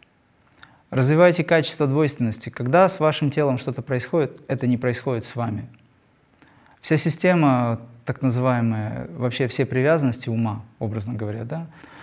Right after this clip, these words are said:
Почему система работает на людей, а, именно в направлении деградации, матрица?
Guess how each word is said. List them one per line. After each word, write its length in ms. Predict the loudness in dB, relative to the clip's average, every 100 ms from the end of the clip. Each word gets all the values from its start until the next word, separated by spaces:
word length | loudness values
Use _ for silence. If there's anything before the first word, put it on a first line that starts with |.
| -18 -6
Почему 280 | 2 4
система 460 | 6 2 2 2 4
работает 420 | 4 2 0 0
на 80 | -2
людей, 500 | 0 0 0 -2 -8 -14
а, 260 | -6 -4 -4
именно 760 | -4 0 2 2 2 0 -4 -4
в 60 | -4
направлении 680 | -2 -2 0 0 0 0
деградации, 680 | 0 0 0 -2 -4 -10 -14 -16 _ _ _
матрица? 500 | -2 -2 -4 -10 -14